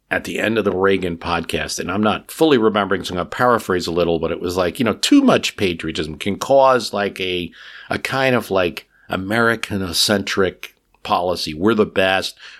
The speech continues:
We'll go over and beat everyone. That's not helpful, I think, for a country. But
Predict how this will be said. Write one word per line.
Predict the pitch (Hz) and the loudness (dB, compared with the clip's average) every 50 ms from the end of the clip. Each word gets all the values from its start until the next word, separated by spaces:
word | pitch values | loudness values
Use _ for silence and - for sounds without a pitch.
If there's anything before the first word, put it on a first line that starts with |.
| - | -2
We'll | - 110 117 | 0 2 4
go | 104 107 104 104 | 6 6 6 6
over | 104 101 101 98 95 90 | 6 4 4 0 0 0
and | 85 82 - | -2 -4 -4
beat | - 98 92 - 95 | -2 0 2 2 2
everyone. | 92 92 87 90 90 87 80 80 82 82 82 82 82 80 80 80 - _ _ _ _ _ _ | 2 2 0 -2 -4 -4 -4 -4 -2 -2 -2 -2 -2 -4 -6 -8 -12 _ _ _ _ _ _
That's | - 107 - - | -4 -2 0 0
not | 151 156 143 127 | 2 2 0 0
helpful, | 107 104 85 78 - - - - 80 - - | -2 -6 -8 -10 -10 -14 -14 -14 -12 -12 -12
I | 71 - | -14 -14
think, | - - 82 71 67 - | -10 -10 -10 -10 -10 -14
for | - - 78 73 | -16 -14 -12 -12
a | 73 | -12
country. | - - - 85 78 - - - 76 71 | -10 -8 -8 -8 -6 -6 -6 -6 -6 -4
But | - 113 - | -4 -4 -4